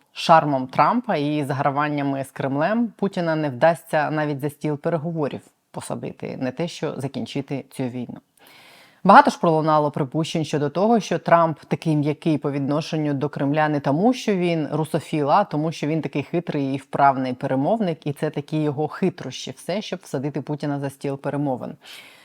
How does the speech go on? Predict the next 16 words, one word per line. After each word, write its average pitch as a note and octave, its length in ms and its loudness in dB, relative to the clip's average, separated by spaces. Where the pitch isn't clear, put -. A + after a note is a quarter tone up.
А F3+ 80 2
цього C4+ 360 6
не F3 280 2
відбувається. D3+ 800 -2
Кремль C4 340 6
просто F3 420 -2
водить D3+ 400 -4
Трампа D3 500 2
за C#3 140 -2
ніс, G3+ 240 -2
тягне C3+ 360 2
час G3+ 340 0
і D#3+ 80 -2
робить D#3+ 320 -2
вигляд, D3+ 460 -4
що C#3 380 -6